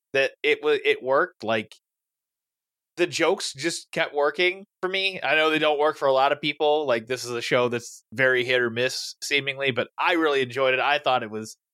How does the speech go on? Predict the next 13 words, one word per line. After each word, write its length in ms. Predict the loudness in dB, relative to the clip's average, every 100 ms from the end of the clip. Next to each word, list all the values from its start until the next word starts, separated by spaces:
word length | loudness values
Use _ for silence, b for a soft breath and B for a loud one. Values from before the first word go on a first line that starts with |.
| _ -4
not 180 | -4 0
spectacular, 640 | -2 0 0 0 -2 -4
but, 120 | -2
like, 200 | -2 -2 0
I 120 | 2
wanna 240 | 2 0
see 200 | -4 -2
a 60 | -2
second 360 | 2 0 0 -8
season 340 | -10 -6 -2
of 140 | 2
it, 160 | 2 0 -4
and 260 | -6 -6